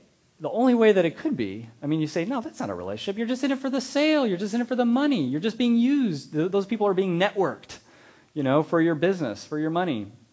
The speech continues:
Unless maybe, you know, there could be this, te-, you know, if you lose your job and you're still going to their games and sending them cards, okay, maybe it transitioned into an actual, but for the most part, in a sense, that's, you know,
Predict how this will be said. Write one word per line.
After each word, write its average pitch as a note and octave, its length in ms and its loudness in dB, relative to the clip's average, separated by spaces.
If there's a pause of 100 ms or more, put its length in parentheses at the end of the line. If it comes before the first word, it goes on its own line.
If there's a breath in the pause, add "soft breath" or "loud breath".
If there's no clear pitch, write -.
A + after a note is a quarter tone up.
(580)
Unless D#3 460 6
maybe, G3 320 -2
you F3+ 360 -2
know, C#3+ 100 2
there C#3+ 160 0
could C#3+ 140 -6
be C#3 80 0
this, C3+ 180 -2
te-, - 120 2 (420 loud breath)
you D3+ 60 -2
know, D3 60 4
if D3 100 0
you D#3 100 4
lose D#3+ 260 4
your E3 100 2
job C3+ 420 4
and A#2+ 100 0
you're A#2+ 100 -2
still C#3 260 -2
going B2 240 -2
to A#2 60 0
their A2+ 120 0
games A2 300 -4
and A2 100 -8
sending G#2+ 240 -6
them G#2 140 -6
cards, F#2+ 260 -8
okay, E3+ 180 -14
maybe G#3 320 -10
it F3 80 -8
transitioned C#3+ 560 -4
into B2 180 -4
an A#2 100 -6
actual, A2+ 400 -8 (400 loud breath)
but D#3 100 -18
for E3 120 -2
the E3 80 0
most F#3 280 -6
part, F#2+ 300 -6 (1300)
in B2 80 -10
a B2 40 -8
sense, B2+ 260 -8
that's, - 480 -4 (880 soft breath)
you A#2 80 -12
know, A2 200 -10